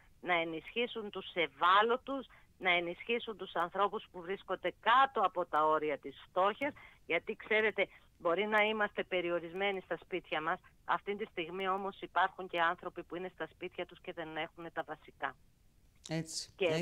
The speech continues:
Speaker 1: εδώ η
Speaker 2: δίκιο.
Speaker 1: κυβέρνηση έχει χρέος να βοηθήσει.
Speaker 2: Έτσι. Να μείνουμε σε αυτά, κυρία Τελγιορίδου. Σας ευχαριστούμε πολύ. Ελπίζουμε να έχετε σύντομα κάποια απάντηση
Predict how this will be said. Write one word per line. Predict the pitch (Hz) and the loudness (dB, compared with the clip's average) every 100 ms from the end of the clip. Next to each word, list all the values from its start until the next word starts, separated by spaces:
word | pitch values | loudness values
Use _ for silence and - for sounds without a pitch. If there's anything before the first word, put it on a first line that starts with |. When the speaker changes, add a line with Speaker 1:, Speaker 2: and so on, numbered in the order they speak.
| 202 | 6
Speaker 1:
εδώ | 220 | 4
η | |
Speaker 2:
δίκιο. | 165 160 | 4 0
Speaker 1:
κυβέρνηση | 170 202 214 - 214 - - - | 2 2 0 -6 -8 -8 -20 -6
έχει | - 185 - 190 - - | 2 2 0 -10 -10 -2
χρέος | 175 190 208 233 - _ - | 4 6 6 4 0 _ -8
να | 175 | -4
βοηθήσει. | 160 156 - - - - _ - | -4 -6 -10 -16 -18 -20 _ -14
Speaker 2:
Έτσι. | 143 139 - - - - - - - | -10 -10 -10 -14 -20 -20 -20 -14 -4
Να | 170 | -2
μείνουμε | 202 226 | 0 0
σε | 220 196 | -2 -2
αυτά, | 180 214 208 185 | -2 0 0 -2
κυρία | - 180 190 | -2 -2 0
Τελγιορίδου. | 185 165 170 190 185 | 0 0 0 -2 -4
Σας | 190 185 | -4 -4
ευχαριστούμε | 170 170 160 202 208 | -2 -2 -2 -2 -2
πολύ. | 170 170 202 | 0 0 2
Ελπίζουμε | 214 196 220 202 208 202 185 | 0 0 -2 0 0 2 4
να | 175 | 4
έχετε | 196 190 190 185 | 2 0 0 0
σύντομα | 185 214 208 185 151 | 0 0 0 0 0
κάποια | 151 135 | 0 -2
απάντηση | 143 147 147 143 156 - | 0 0 0 -2 -4 -4